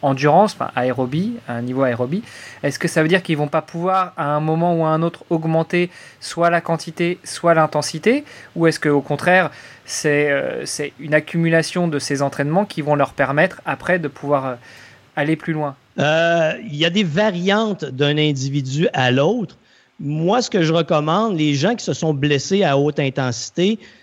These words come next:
Speaker 2: euh, très souvent, il y a une histoire de biomécanique de la, bio-, biomécanique de course à l'arrière. Il y a des, des éléments que les gens n'ont pas intégrés. Donc, moi, ce que je recommande tout le temps, je sais pas si ça va répondre à, à ta question, Hermano, c'est vraiment de rester le plus longtemps possible à basse intensité. Il est préférable d'augmenter le volume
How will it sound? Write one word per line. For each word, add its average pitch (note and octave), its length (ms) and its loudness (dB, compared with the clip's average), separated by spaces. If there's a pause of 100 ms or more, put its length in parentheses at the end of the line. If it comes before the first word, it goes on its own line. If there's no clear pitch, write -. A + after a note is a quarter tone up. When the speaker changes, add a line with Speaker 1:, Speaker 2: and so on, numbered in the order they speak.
(240)
Speaker 2:
euh, C#3+ 300 2 (120)
très G3+ 160 0
souvent, G3 240 0
il A3+ 80 4
y G3+ 40 4
a - 20 4
une E3+ 80 2
histoire F#3 340 0
de D#3+ 140 0
biomécanique E3+ 720 0
de D3 100 -2
la, D3 140 2 (100)
bio-, E3 320 -2
biomécanique F3+ 560 0
de E3+ 80 0
course F3+ 300 0
à D3 40 0
l'arrière. C3+ 360 2
Il C3+ 60 -2
y - 20 0
a C#3 40 -2
des, D3 540 0 (300)
des D3 320 0
éléments F#3 360 2
que G#3+ 60 -6
les D#3+ 140 2
gens F3 140 2
n'ont E3 160 2
pas E3+ 120 0
intégrés. D#3 520 0 (280)
Donc, F#3 400 0
moi, G3 300 0
ce - 80 -4
que F#3+ 100 2
je E3+ 80 0
recommande F#3+ 400 0
tout F3+ 100 0
le E3 60 -2
temps, G#3+ 140 0
je G3+ 60 2
sais F#3 100 -2
pas G#3 120 -2
si - 60 -4
ça F#3 80 2
va E3 120 2
répondre F3 380 2
à, D3+ 240 0
à C#3+ 100 -4
ta D3+ 120 -6
question, F3+ 340 0
Hermano, D3+ 460 2 (320)
c'est - 220 -2
vraiment F#3 340 2
de F#3+ 100 0
rester D#3+ 340 0
le F3 100 0
plus E3 240 -6
longtemps F#3+ 440 0
possible F3 460 -2
à C#3+ 80 2
basse D#3+ 300 0
intensité. D#3 680 -4
Il E3 220 -2
est F3+ 60 2
préférable G3 580 0
d'augmenter F3 540 0
le F3 100 2
volume E3+ 680 2